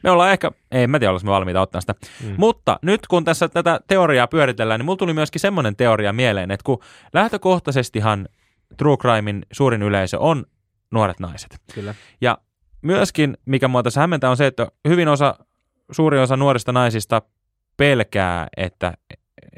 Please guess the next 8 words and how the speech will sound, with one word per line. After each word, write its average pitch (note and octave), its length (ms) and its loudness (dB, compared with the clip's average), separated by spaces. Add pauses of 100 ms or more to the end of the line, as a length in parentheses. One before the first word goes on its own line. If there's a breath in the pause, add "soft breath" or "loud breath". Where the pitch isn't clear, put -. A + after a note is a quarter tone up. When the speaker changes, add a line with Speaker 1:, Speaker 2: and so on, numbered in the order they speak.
(120)
Speaker 1:
heihin C3 280 -2
kohdistuisi B2+ 460 0
jonkinnäköistä G#2 420 -4
väkivaltaa F#2 720 -2
kautta F2+ 360 -4 (920)
rikosyrityksiä F#2+ 800 -4
ja F#2+ 40 -4
muita. F#2 240 -10